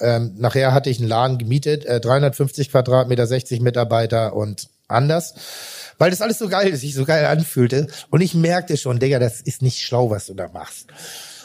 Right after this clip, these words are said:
Und, ähm, ich war, <laughs> ich, ich, ich, äh, hatte die Liquor License, ich war in schwerst mafiösen Strukturen unterwegs, äh, äh, weil ich mir alles angeguckt habe. Äh, so,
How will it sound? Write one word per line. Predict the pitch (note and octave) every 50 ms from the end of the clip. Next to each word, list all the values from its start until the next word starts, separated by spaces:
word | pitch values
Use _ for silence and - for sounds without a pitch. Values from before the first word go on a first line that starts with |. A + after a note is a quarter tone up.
| - - - _ _ _ _ _ _ _ _ _ -
Und, | - D#3+ D3+ D3+ D3+ D3 D3 D3 - -
ähm, | C#3 C#3 C#3 C#3 C3+ C#3 C3+ C3
ich | B2+ -
war, | C3 C#3+ D#3 - - - - - - - -
<laughs> | - - - - - - D#3
ich, | C3+ B2+ - - - C#3+
ich, | C#3+ C3 A#2+ - -
ich, | C#3 C3+ B2+ - - B2
äh, | B2+ C3 B2+ B2 A#2+ G#2+
hatte | B2 C3 C3 C#3
die | A#2+ B2
Liquor | B2+ D#3 E3+ - F3
License, | F3 F3 F3+ F3+ - - G3 F#3+ F#3+ F#3+ - -
ich | B2 A#2+ - -
war | C3+ B2 A#2 B2+ B2+ C3 A2
in | A#2+ A#2+
schwerst | - - - - C3 D#3+ F3+ E3 - -
mafiösen | D3+ D3+ D3+ - C3+ B2+ C3 C#3+ C3+ C3 B2
Strukturen | - - - B2+ A2+ - - - C3 C#3 D#3+ E3
unterwegs, | D3+ D#3 D#3+ E3 D3+ D3 D#3+ G3 G3+ - - - E3
äh, | C#3+ - B2+ B2+ B2+ A#2+ A#2+ A#2+
äh, | A#2+ - - - - - - -
weil | - A#2 B2 B2 A2 B2 B2+ B2
ich | -
mir | C3 -
alles | C3 D3 D3+ C3+ B2+
angeguckt | B2+ C3 A#2+ A2 - C#3+ D3 C#3+
habe. | - E3 E3 B2 B2+ B2 A#2 A#2+ A#2 G#2+
Äh, | A#2+
so, | B2 A#2+ A#2+